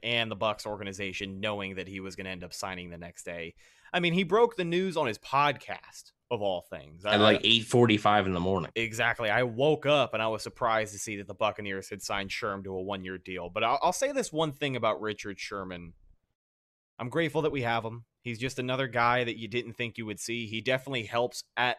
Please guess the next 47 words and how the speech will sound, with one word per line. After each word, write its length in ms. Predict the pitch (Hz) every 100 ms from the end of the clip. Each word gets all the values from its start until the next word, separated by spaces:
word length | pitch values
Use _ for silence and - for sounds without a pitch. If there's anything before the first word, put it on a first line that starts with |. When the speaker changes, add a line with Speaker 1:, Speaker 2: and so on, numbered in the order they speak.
| -
Speaker 1:
the 100 | 113
position. 580 | 113 95 117 113 127 117
He 140 | 113
was 220 | 113 107
very 360 | - 131 147 139
much 320 | 113 110 - 110
a 160 | 107
necessary 800 | 101 107 101 98 - 104 98 95
signing. 540 | - 127 131 135 139 135 _ _ -
I 60 | 98
think 200 | 127 113
he's 160 | 107
better 540 | 92 113 110 113 110 110 -
than 200 | 110 104
some 340 | - - 120
of 140 | 120 107
the 120 | 110
corners 460 | - 113 110 110
we 120 | 104 104
have 180 | 107
on 80 | 104
the 80 | 90
roster, 420 | 98 107 - 110 - 131
even 360 | 127 117 110
though 220 | 107 107
he's 220 | 104 104 104
over 260 | 104 101
thirty. 520 | - 131 113 98 - -
Speaker 2:
Uh, 20 |
he's, 360 | - 120 107 90
he's 280 | 117 104 95
the 120 | 95
second 400 | - 104 104 87
best 260 | 98 101 -
corner. 360 | 78 80 - - -
Speaker 1:
Yes. 440 | 104 - - - _ -
Speaker 2:
He's, 540 | 110 120 104 - -
you 140 | 98
know, 260 | 92 85 80 _ -
um, 580 | 85 90 85 80 73 73 _ _ _ _ _
Speaker 1:
But 160 | 143 147
Speaker 2:
yeah, 180 | 143 139
Speaker 1:
I, 60 |
I 40 | 147
will 200 | 151 170
Speaker 2:
he's 80 |
Speaker 1:
say, 560 | - 156 131 107 98